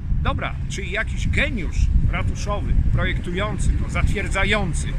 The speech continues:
nie mógł od razu pomyśleć? To jest jedna rzecz. Druga rzecz, że, e, szczególnej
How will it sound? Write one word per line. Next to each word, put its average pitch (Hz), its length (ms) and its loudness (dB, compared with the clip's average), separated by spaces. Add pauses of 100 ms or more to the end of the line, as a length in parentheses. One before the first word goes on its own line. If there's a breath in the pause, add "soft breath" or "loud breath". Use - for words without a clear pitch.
(380)
nie 330 140 0
mógł 392 200 -2 (240)
od 196 140 -4
razu 180 260 0
pomyśleć? - 580 -2 (2250)
To 214 80 -4
jest 220 200 -4
jedna 135 340 -6
rzecz. - 240 -6
Druga 311 320 -4
rzecz, 220 240 2
że, 220 280 2
e, - 400 2
szczególnej 247 560 -2